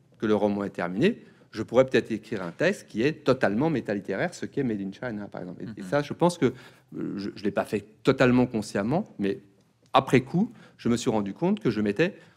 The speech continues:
Speaker 1: en-, libéré de, de toutes ces, ces, ces, ce, le, le plaisir,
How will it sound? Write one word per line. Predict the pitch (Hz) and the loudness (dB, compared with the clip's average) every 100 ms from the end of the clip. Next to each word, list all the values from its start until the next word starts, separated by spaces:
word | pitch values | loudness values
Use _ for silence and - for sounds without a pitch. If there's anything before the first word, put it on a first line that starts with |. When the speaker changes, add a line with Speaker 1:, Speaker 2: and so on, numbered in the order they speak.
| - | -8
Speaker 1:
en-, | 107 107 | -6 -4
libéré | 117 175 190 170 131 131 190 - - | 2 6 10 8 8 4 2 -4 -10
de, | 104 113 - - | -6 -6 -8 -6
de | |
toutes | 113 - 214 | -6 -2 -2
ces, | - 135 123 117 - | 0 2 2 2 -2
ces, | - 117 | -4 -4
ces, | 101 117 - | -2 -6 -8
ce, | - 107 - _ | -8 -8 -8 _
le, | 87 92 107 104 - | -14 -12 -10 -12 -12
le | - 110 | -6 -6
plaisir, | - 160 147 147 190 214 | 6 6 8 4 2 2